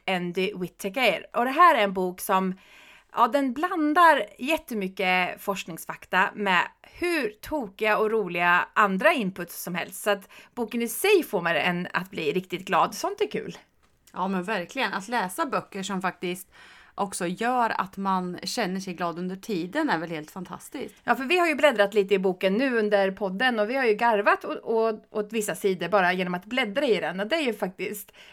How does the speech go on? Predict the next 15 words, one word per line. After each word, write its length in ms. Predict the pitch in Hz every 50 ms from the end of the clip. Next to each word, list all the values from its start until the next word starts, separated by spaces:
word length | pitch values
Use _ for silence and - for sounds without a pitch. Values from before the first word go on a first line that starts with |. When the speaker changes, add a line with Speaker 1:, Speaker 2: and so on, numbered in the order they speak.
| - -
Speaker 1:
ett 180 | 196 208 196
gott 440 | 208 - 254 254 240 - _ - -
betyg. 640 | 214 208 190 - 349 330 240 185 190 196 247 226 - _ - - - - _ _ -
Speaker 2:
Ja, 300 | 196 196 190 196 202 -
och 140 | - 202
jag 160 | 233 220 214 214
tänker 340 | 240 220 196 196 196 208
att 200 | 202 196 196 196 - -
många 340 | 214 233 226 220 247 277
böcker 640 | 254 240 180 160 - _ - 202 180 180 180 180 - - - - -
behöver 280 | 185 196 185 180 180
man 180 | 185 185 185 185
läsa 680 | 190 180 170 170 - - 196 175 170 165 165 165 160 - -
från 320 | - - - - 190 180 170
första 480 | - 202 190 - - - 180 170 170